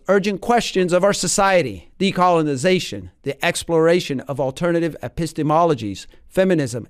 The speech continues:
and anti-racism are at the core of this program. American colleges don't offer advanced degrees in magic, at least not yet, but there are plenty of courses and lectures available in American institutions.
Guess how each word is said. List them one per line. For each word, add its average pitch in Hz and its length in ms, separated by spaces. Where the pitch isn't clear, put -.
and 135 180
anti-racism 170 800
are 214 140
at 226 100
the 240 80
core 233 340
of 226 120
this 226 140
program. 190 540
American 185 360
colleges 175 440
don't 202 240
offer 180 360
advanced 135 480
degrees 131 340
in 117 120
magic, 135 460
at 113 120
least 139 160
not 113 200
yet, 208 360
but - 140
there 170 100
are 170 60
plenty 247 420
of 151 200
courses 180 540
and 139 240
lectures 156 520
available 151 500
in - 160
American 139 400
institutions. - 800